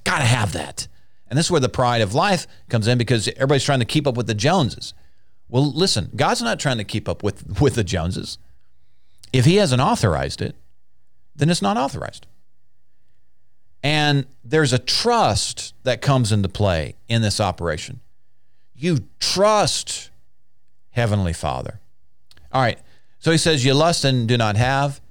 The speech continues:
Then he goes on and he says this, "You murder." Oh, Jesus. "And what?" This is the word that we really wanna dive in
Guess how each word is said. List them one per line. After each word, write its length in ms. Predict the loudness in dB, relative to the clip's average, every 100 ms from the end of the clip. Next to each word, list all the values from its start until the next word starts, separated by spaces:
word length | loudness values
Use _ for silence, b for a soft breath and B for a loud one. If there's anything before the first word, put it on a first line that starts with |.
| -20 -20 -18 -2
Then 140 | 0
he 40 | 4
goes 220 | 4 4
on 100 | 2
and 100 | 2
he 60 |
says 280 | 2 2 2
this, 280 | 2 2 -2 -10 -12
"You 140 | -2 2
murder." 640 | 2 4 4 4 4 2 -2 0
Oh, 140 | 0
Jesus. 580 | 0 -4 -2 -4 -8 -10 -16 -20 -20 -20 -4
"And 280 | 0 2 4
what?" 400 | 4 2 0 0
This 200 | 0 0
is 120 | 0
the 80 | 0
word 240 | 2 2
that 100 | 2
we 100 | 0
really 280 | 0 2 2
wanna 340 | 2 2 0 -4 -18 -20 -20 -18 -4
dive 320 | -2 0 0
in 260 | 0 -2